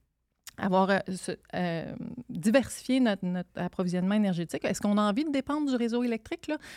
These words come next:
Quand il y a des pannes comme ça, parlez-en à ceux qui ont, qui ont souffert des, des pannes, là, dernièrement. Ils auraient été contents d'avoir du <laughs> gaz naturel, ça, je peux vous le dire. Et tout ça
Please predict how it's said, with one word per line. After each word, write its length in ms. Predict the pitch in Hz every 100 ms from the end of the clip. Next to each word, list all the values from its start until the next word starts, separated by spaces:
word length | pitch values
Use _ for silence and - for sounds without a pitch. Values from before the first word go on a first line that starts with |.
| - -
Quand 140 | 214
il 60 | 233
y 20 |
a 20 |
des 140 | 208 214
pannes 300 | 214 262 269
comme 160 | 214
ça, 100 | 196
parlez-en 540 | 254 226 226 220 233 220
à 60 |
ceux 180 | 190 214
qui 100 | 208
ont, 180 | 190 175
qui 140 | -
ont 80 | 180
souffert 380 | 180 - 196 196
des, 160 | 185 180
des 180 | 175
pannes, 300 | 175 196 202
là, 100 | 180
dernièrement. 560 | 170 170 175 170 175 190 - - - -
Ils 80 | 180
auraient 80 |
été 140 | 208 208
contents 300 | 220 190 214
d'avoir 240 | 208 190
du 120 | 190
<laughs> 0 |
gaz 260 | 190 220 226
naturel, 540 | 208 196 208 202 233
ça, 120 | 226 208
je 100 | -
peux 100 | 220
vous 200 | 190 185
le 40 | 180
dire. 340 | 185 233 180 - - - -
Et 260 | 220 233 190
tout 180 | -
ça 280 | 285 - 320